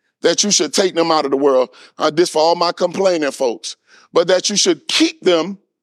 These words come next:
from the evil one." Although we may not like this and we may not believe it, God uses the trials of life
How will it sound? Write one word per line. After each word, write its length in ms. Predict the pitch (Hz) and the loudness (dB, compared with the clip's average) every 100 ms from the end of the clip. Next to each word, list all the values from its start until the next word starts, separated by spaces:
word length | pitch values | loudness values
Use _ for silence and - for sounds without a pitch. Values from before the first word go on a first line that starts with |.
| _ | _
from 280 | - 254 226 | -4 -2 0
the 100 | 208 | 0
evil 340 | 214 180 151 | 0 -2 -6
one." 240 | - - - _ _ _ _ _ _ _ _ _ | -10 -12 -14 _ _ _ _ _ _ _ _ _
Although 380 | 180 208 196 247 | 0 0 0 0
we 180 | 262 262 | 0 0
may 160 | 247 | 0
not 240 | 240 220 185 | 2 0 2
like 260 | 214 254 | 2 0
this 240 | 202 202 - | 2 0 2
and 100 | 185 | 0
we 100 | 190 | 0
may 200 | 208 208 | 0 0
not 240 | 208 190 143 | 2 0 0
believe 420 | 170 202 240 175 | 0 2 0 0
it, 240 | 156 143 _ _ _ - 165 | -2 -4 _ _ _ -16 -2
God 380 | 202 240 240 | 0 2 0
uses 440 | 208 240 202 202 147 | -2 -2 0 -2 -2
the 120 | 165 | -2
trials 560 | - - 311 349 214 165 | -2 -2 0 2 0 0
of 160 | 151 | -2
life 380 | 160 156 156 | 0 0 -2